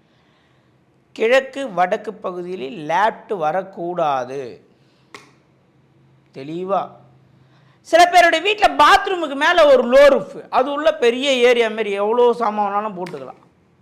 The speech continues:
அந்த பாத்ரூம் வந்து பார்த்தீங்கன்னா, தெற்கு மத்தியமும் மேற்கு மத்தியமத்துல கொடுத்துருப்பாங்க. அப்ப மேற்கும் தெற்கும் பள்ளமான கணக்குல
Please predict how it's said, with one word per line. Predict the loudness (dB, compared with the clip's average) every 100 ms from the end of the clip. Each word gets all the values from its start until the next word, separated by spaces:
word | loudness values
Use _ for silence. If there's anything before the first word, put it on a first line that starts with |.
| _ _ _ _ _ _ _ _
அந்த | -2 -2
பாத்ரூம் | 2 4 4 0 -6 -4 -4 -6
வந்து |
பார்த்தீங்கன்னா, | -6 -6 -6 -8
தெற்கு | -4 -4 -4
மத்தியமும் | -10 -8 -10 -6
மேற்கு | -4 -4 -6
மத்தியமத்துல | -10 -10 -10 -12
கொடுத்துருப்பாங்க. | -12 -16 -8 -6
அப்ப | -4 -6
மேற்கும் | -6 -2 -2 -2 -8
தெற்கும் | -6 -8 -8 -8
பள்ளமான | -6 -6 -4 -6
கணக்குல | -6 -8 -8 -8